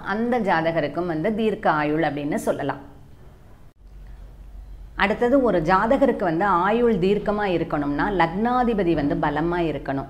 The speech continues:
பத்தாம் இடமும் பலமா இருக்கணும். லக்னம் பத்தாம் இடம்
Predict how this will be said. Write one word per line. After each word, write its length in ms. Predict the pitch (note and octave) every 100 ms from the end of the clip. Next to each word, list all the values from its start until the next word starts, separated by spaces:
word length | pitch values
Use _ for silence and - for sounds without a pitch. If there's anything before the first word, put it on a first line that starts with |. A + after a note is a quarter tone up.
| -
பத்தாம் 500 | E3+ - - B3 A#3+
இடமும் 720 | G3 D#3 E3+ G#3 F3 D3+ C#3+
பலமா 340 | D3+ D3+ E3 E3
இருக்கணும். 380 | - - C#3 -
லக்னம் 520 | D#3+ D#3+ F3+ A3 A#3
பத்தாம் 460 | A3+ - - G3+ G3
இடம் 240 | D#3 C#3